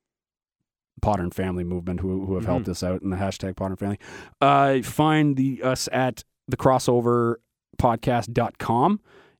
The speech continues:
Speaker 1: Email contact at the crossover podcast dot com. Uh, we're on iTunes.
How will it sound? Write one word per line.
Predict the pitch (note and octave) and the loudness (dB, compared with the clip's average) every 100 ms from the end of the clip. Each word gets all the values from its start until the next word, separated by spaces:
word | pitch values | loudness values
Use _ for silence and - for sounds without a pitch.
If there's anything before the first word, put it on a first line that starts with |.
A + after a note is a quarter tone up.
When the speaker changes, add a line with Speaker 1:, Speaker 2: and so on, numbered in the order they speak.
| - | 0
Speaker 1:
Email | B2+ B2 B2 A#2 | 2 4 4 2
contact | - B2+ A#2+ A#2+ - | 2 0 2 0 0
at | A#2+ A2+ | -2 -2
the | |
crossover | - A#2+ A2+ A#2 A2+ | 0 0 2 0 -2
podcast | A2 A2+ A2+ - B2 A#2+ - | -2 -2 0 -2 -2 -4 -2
dot | A#2 - | -2 0
com. | B2 C3 D#3 - _ _ _ _ _ _ | 0 2 0 -6 _ _ _ _ _ _
Uh, | A#2 A2+ A2+ A2 | 0 2 2 2
we're | A2+ | 2
on | A2+ | 2
iTunes. | G#2 B2 C#3 D3 D#3+ G#3+ - | 2 0 2 4 4 2 -4